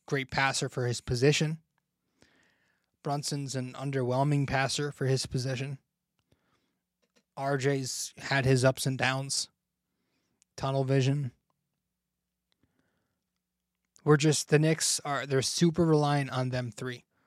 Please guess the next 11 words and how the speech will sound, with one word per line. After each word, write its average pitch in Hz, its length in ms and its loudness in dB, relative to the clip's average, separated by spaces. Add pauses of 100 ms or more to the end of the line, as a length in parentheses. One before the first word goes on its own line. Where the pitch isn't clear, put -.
(520)
That's, - 260 -6 (140)
that's 151 220 -2
a 160 40 0
Thibodeau 160 480 4
offense, - 460 -8
right? 135 220 -8 (640)
Your 135 100 -2
stars 143 360 0
are 139 40 4
gonna 131 140 2
iso. 131 440 -4